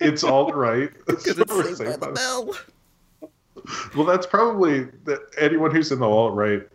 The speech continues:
Speaker 1: is probably like, "I like that show, except for Lisa."
Speaker 2: <laughs> Oh.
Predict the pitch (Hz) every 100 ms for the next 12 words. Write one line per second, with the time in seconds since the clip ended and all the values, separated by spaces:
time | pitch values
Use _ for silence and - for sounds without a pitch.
0 | - 113 - 107 104 95 107 139 208 -
1 | 107 98 110 95 92 180 175 104 85 95
2 | 101 82 78 - - - - - 294 220
3 | 156 143 131 123 123 123 123 120